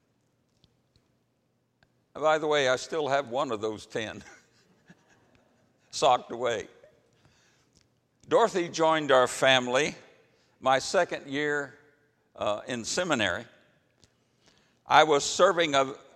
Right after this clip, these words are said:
very small congregation a hundred miles from where we lived. And by the way, we had an evening service too, and was being paid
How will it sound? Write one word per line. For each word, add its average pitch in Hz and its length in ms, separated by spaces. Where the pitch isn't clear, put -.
very 160 380
small 143 420
congregation 131 840
a 113 120
hundred 135 400
miles 120 580
from 113 260
where 127 200
we 117 160
lived. 135 500
And 120 120
by 135 200
the 123 100
way, 131 420
we 127 200
had 120 260
an 117 160
evening 117 340
service 104 460
too, 120 380
and 131 180
was 139 200
being 135 380
paid 147 460